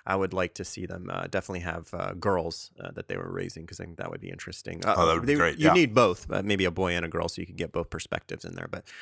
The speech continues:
Speaker 1: yeah, all right. Well, Nathan, you're taking up all my
Speaker 2: That's why
Speaker 1: development
Speaker 2: you're
Speaker 1: money.
Speaker 2: the development executive.
Speaker 1: That's right. That's right. And this is my
Speaker 2: All right, my last
Speaker 1: office.
Speaker 2: one, the film.
Speaker 1: All right, let's hear it.
Speaker 2: Uh, gritty gangster pick.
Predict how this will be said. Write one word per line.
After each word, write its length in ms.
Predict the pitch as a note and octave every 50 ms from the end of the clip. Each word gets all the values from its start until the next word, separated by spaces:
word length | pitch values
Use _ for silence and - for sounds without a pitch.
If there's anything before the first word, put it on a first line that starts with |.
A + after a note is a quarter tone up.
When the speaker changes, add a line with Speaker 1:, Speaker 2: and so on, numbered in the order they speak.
| - - - -
Speaker 1:
yeah, 140 | A#2 G2 E2
all 100 | A#2 D#3+
right. 140 | F3 C3
Well, 140 | C3+ C#3+ D3
Nathan, 260 | C#3+ E3 F3 - F3
you're 100 | D#3 D3+
taking 280 | C#3 - D#3+ E3 E3+ D3+
up 100 | C3 -
all 140 | B2+ C#3 D3+
my 140 | C#3+ C3+ B2
Speaker 2:
That's 220 | A2+ A#2 B2+ G2
why 100 | - D#3
Speaker 1:
development 340 | C#3 D#3 - G#2+ B2 C3 C#3
Speaker 2:
you're 140 | C#3+ D3 D3
Speaker 1:
money. 100 | D#3 D#3
Speaker 2:
the 160 | D3 D3 D#3
development 520 | C3+ D3 B2+ D3 D#3+ F#3 G3 A2+ G2+ F#2 E2
executive. 100 | D#2+ G#2+
Speaker 1:
That's 220 | A#2 A#2 - -
right. 280 | E3 C#3+ D3 C3 F#2+ -
That's 220 | - F#2+ - -
right. 240 | - A2+ A#2 - - - - - - - - -
And 140 | G2 F#2 A2+
this 140 | C#3 - G#2
is 160 | F2+ D#2+ F2+
my 120 | F#2 A2+ -
Speaker 2:
All 40 | - -
right, 80 | E3
my 60 | D3+
last 180 | C#3 D#3+ E3 D3+
Speaker 1:
office. 60 | D#3+
Speaker 2:
one, 100 | F3 E3+
the 80 | D#3 C#3+
film. 340 | - - C3+ B2+ B2 C3+ D3 D3 - - - -
Speaker 1:
All 80 | A2+ B2
right, 200 | D3+ D#3 - - -
let's 160 | G#2+ G#2 -
hear 160 | - C3+ A#2+
it. 40 | G2 B2
Speaker 2:
Uh, 420 | A2+ A2 G#2 G2 F#2 F2+ F#2 - - _ _ _ _ _ _ _ - -
gritty 300 | - C#3 D3 C#3 C#3 B2+
gangster 420 | - C3+ B2+ B2 - - - A2+
pick. 340 | - - A2+ G#2 - -